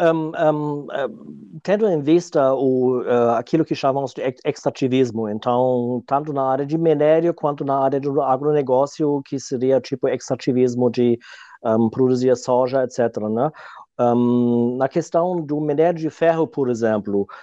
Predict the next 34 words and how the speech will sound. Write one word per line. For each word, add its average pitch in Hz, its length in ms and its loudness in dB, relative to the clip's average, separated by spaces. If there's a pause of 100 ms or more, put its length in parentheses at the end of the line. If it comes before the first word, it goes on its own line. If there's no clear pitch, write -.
(160)
quarenta 151 600 0
e 151 80 0
três 151 460 0
por 156 180 -2
cento 131 380 -2
do 131 100 -4
minério 135 440 2
de 131 120 -6
ferro 135 400 -2
que 127 140 -6
a 127 60 0
Alemanha 123 560 0
importa 123 560 -4
vem 131 240 0
do 135 80 0
Brasil. 113 480 -4 (600)
Então, 127 280 -2
tudo, 165 720 2
eh, 131 460 2
eh, 127 200 2
o 127 120 -2
minério 135 260 0
de 139 140 -2
ferro, 143 500 0
quarenta 139 280 -2
e 131 60 -2
três 151 200 0
por 143 140 -10
cento 151 240 -2
do 143 80 -2
minério 135 260 2
de 135 100 -2
ferro 156 320 2
que 135 300 -4